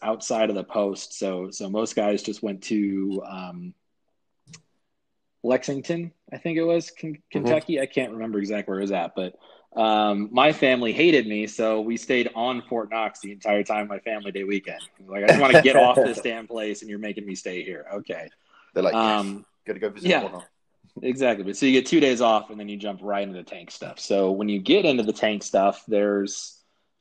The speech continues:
Speaker 1: um, you know, the Army actually uses a lot of simulators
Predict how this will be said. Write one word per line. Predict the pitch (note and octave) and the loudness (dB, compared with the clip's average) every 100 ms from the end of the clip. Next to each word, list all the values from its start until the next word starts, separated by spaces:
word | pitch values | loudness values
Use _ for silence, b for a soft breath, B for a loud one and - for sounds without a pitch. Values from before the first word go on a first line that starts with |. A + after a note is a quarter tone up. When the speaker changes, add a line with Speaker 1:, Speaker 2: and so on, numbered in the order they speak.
| - | -4
Speaker 1:
um, | G#2 G2 F#2+ F#2 F2+ F2+ F2+ _ _ | -2 0 -2 -4 -6 -8 -12 _ _
you | - G3+ | -14 -10
know, | G3 - - _ _ - | -8 -10 -12 _ _ -4
the | G2+ | 2
Army | A2 C3+ B2 | 4 4 4
actually | A2+ A2+ A#2 | 0 0 -2
uses | A2+ A#2 | -2 -2
a | G2+ | -2
lot | G#2+ G#2 | 0 0
of | - | -4
simulators | - A2 A2 A#2+ B2 C#3 C#3 - | -8 -8 -4 -2 0 0 -4 -14